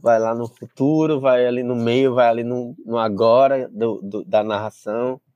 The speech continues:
E ele fala que o, o autor, né, usa o,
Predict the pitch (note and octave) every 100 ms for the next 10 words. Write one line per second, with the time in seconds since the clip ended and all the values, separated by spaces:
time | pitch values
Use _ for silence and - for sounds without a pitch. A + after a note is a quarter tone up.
0 | _ _ - A2+ A#2+ A#2+ C3 C3 B2+ -
1 | - B2 C3+ C#3+ C#3 B2+ - C3 B2+ B2
2 | A#2 A2 G#2+ G#2 A#2 G2+ A2+ A#2 A#2 -
3 | A#2 C3+ A#2+ A#2+ B2 B2 A#2 A#2+ G#2+ A2+
4 | A2+ - A2 A2 G#2+